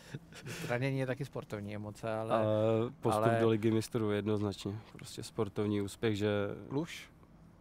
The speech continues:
Speaker 2: Přesně tak. Že, že nejenom to, že, že, že jsem dal góla, ale obecně, že prostě jsme si mohli zahrát tu Ligu mistrů, protože to je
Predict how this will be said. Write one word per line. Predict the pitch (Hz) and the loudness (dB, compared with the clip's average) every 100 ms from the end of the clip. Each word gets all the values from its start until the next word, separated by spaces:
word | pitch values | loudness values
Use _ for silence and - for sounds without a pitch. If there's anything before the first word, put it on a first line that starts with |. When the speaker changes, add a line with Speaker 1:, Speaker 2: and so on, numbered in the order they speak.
| - - - - - - | -20 -20 -20 -20 -20 -20
Speaker 2:
Přesně | - 113 101 101 | -10 -8 -4 -2
tak. | 98 95 - - - - 117 | -2 -6 -10 -20 -20 -20 -8
Že, | 110 101 101 | -4 -2 -2
že | 101 104 98 - | -2 -4 -4 -6
nejenom | - 113 123 131 | 0 4 6 6
to, | - 113 | 4 4
že, | 110 110 104 104 - | 6 4 4 -2 -8
že, | 110 104 104 107 110 | -6 -4 -4 -6 -8
že | 107 | -8
jsem | - 107 | -2 2
dal | 104 | 2
góla, | 98 104 107 104 101 | 2 0 2 4 2
ale | 101 98 113 - - - - - - - | 0 -4 -10 -16 -20 -20 -20 -20 -18 -2
obecně, | 107 113 110 117 107 | 4 4 4 2 2
že | 101 98 | 2 -2
prostě | 101 - 110 | -6 -4 -2
jsme | 104 101 | -2 -6
si | 107 | -4
mohli | 104 101 | -2 0
zahrát | 101 101 104 | 0 0 0
tu | - | 0
Ligu | 101 98 104 | -4 -2 -2
mistrů, | 98 - 101 | -2 -4 -4
protože | 101 101 98 - | -2 -2 -4 -4
to | 107 | -2
je | 104 | -2